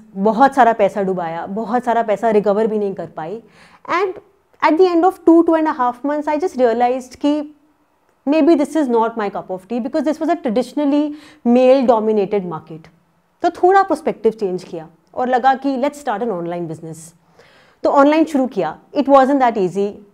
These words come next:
दस प्लेटफॉर्म्स रिजेक्ट करते थे and then just one will come and say, "Okay, let's take you।" And I remember this one ma-, big market platform that I really wanted to go to and get our products onboarded। सेड कि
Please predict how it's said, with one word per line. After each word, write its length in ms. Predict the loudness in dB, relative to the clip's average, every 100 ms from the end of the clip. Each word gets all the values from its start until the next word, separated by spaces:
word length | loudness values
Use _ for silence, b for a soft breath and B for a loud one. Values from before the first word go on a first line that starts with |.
| -6 2
दस 420 | 4 2 -6 -8 -2
प्लेटफॉर्म्स 380 | -2 -2 -2
रिजेक्ट 300 | -2 -2 -4
करते 240 | -8 -8 -8
थे 160 | -4
and 100 | -2
then 140 | -2 0
just 200 | 0 -2 -8 -4
one 180 | -4 -4 -8 B -2
will 120 | -2 0
come 160 | -2 -2
and 120 | -4 -2
say, 100 | 0 0
"Okay, 200 | -2 -8 -12 _ -6 -6
let's 220 | -4 -4
take 200 | -4 -6
you।" 80 | -12 -14 b b b b b b b
And 120 | 2
I 40 | 4
remember 260 | 4 4
this 200 | 2 0
one 320 | 2 4 4 2 -2 -4
ma-, 100 | -2 2
big 180 | 0 0 -4
market 320 | -4 -4 -4
platform 420 | -4 -4 -6 -4
that 100 | -2
I 80 | 0 2
really 240 | 2 4 2
wanted 320 | 0 -4 -4
to 60 | -4 -4
go 100 | -8
to 80 | -8 -10 -14 -10 -6
and 180 | -6 -6 -4
get 100 | -2 -4
our 60 | -4
products 340 | -6 -6 -8 -12
onboarded। 500 | -14 -14 -12 -12 -12 -16 _ b b b b -10 0
सेड 280 | 0 2
कि 120 | -2